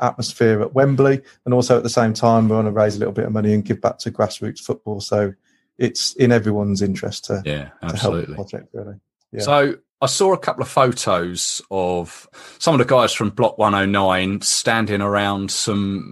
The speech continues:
Speaker 2: massive silver stainless steel vats that, uh, I've no idea how many pints or gallons were inside of there. So how long did it take to get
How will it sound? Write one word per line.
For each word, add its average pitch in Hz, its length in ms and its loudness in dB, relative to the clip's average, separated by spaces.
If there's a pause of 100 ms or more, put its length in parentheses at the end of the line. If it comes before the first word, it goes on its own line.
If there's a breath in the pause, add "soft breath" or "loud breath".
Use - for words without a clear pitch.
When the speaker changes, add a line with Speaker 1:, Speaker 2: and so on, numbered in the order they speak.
(140)
Speaker 2:
massive 107 920 -2
silver 104 920 -2 (220 loud breath)
stainless 117 560 0
steel 110 460 2
vats 95 840 -2 (220)
that, - 340 -6
uh, 101 300 4
I've 107 160 0
no 107 260 2
idea 95 280 0
how 92 120 0
many 90 200 -6
pints 101 540 -4
or 87 280 -4 (180 soft breath)
gallons 98 500 0
were 95 140 2
inside 92 480 -2
of 87 120 -2
there. 85 420 -2 (440 loud breath)
So - 140 -6
how 196 180 2
long 220 140 0
did 208 160 0
it 135 120 -8
take - 300 -2
to 127 140 -2
get 131 440 2